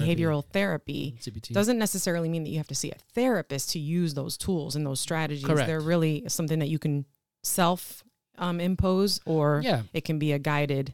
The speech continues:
Speaker 1: which is a
Speaker 2: Of
Speaker 1: lot of what we're
Speaker 2: course.
Speaker 1: talking about today.
Speaker 2: Of course, yeah. I mean, and it's, uh,
Speaker 1: <clears throat>
Speaker 2: either or, you know.
Speaker 1: Mm-hmm.
Speaker 2: Um, it, it's harder, too, sometimes to do it on your own,
Speaker 1: Mm-hmm.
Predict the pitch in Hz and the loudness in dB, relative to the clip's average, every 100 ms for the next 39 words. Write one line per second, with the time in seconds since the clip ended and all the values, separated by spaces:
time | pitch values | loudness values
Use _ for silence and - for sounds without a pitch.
0 | - 147 139 135 - 147 139 139 131 170 | -8 -8 -6 -6 -4 -2 0 0 0 0
1 | 139 - 135 139 131 127 - 139 180 151 | 0 -2 -4 -2 -4 -4 -2 0 0 0
2 | 170 147 131 147 151 147 139 - - 139 | 0 -2 -2 -4 -2 -2 -4 -6 -6 -2
3 | 170 170 175 180 143 113 117 127 127 170 | 2 2 2 0 0 -2 -4 -4 0 0
4 | 185 190 - 139 139 170 185 180 185 214 | 0 -4 -4 -2 -2 0 0 0 4 4
5 | 220 175 - 180 - 139 127 131 127 120 | 2 -2 -2 -2 -2 -2 -4 -2 -2 -4
6 | - 127 127 135 123 117 110 117 139 170 | -6 -6 -6 -4 -4 -6 -6 -4 -4 -2
7 | 190 165 | 2 4